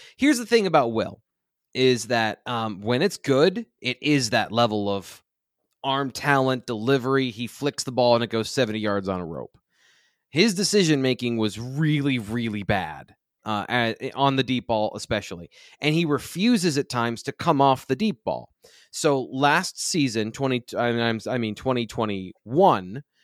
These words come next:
when he had the breakout season for Kentucky, he did a great job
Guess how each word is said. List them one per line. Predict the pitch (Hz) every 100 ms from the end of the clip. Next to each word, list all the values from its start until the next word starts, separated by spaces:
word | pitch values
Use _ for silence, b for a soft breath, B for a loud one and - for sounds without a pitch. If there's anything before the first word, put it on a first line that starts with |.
| _
when | 135 143
he | 135
had | 127 113
the |
breakout | 107 120 110 104
season | - 113 98 95
for | 98
Kentucky, | - 98 92 90 98 110 b b b b
he | - 165 170
did | 151 131
a |
great | 101 131 156 160
job | - 117 113 110